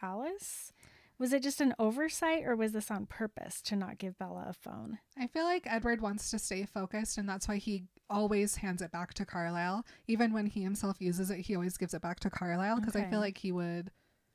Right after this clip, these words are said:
Speaker 2: you know, Edward Cullen, he would be texting her, like, "Hey, I miss you, heart, heart, heart."
Speaker 1: <laughs>
Speaker 2: And Bella the whole time would just be, like, sending him pictures of the hotel room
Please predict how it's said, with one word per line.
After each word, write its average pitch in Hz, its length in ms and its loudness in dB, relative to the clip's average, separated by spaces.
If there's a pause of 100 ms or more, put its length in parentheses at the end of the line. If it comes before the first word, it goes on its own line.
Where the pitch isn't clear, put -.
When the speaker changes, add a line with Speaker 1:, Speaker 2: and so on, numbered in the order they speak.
(460)
Speaker 2:
you 294 140 0
know, 202 280 2
Edward 175 380 -2
Cullen, 175 460 -2
he 202 200 -2
would 214 200 0
be 190 120 -4
texting - 680 -4
her, 175 220 -2
like, 170 180 -4
"Hey, 190 220 -2
I 185 100 -2
miss 180 280 -6
you, 170 220 -2
heart, 175 300 -6
heart, 185 300 -8
heart." 180 340 2
Speaker 1:
<laughs> - 440 10 (260)
Speaker 2:
And 240 220 4
Bella 269 300 10
the 262 100 8
whole 247 160 6
time 220 300 4
would 214 160 4
just 208 180 4
be, 190 140 6
like, 170 340 2
sending 180 360 2
him 185 100 -2
pictures 185 440 0
of 175 120 -2
the 185 100 -6
hotel 247 480 -2
room 233 540 0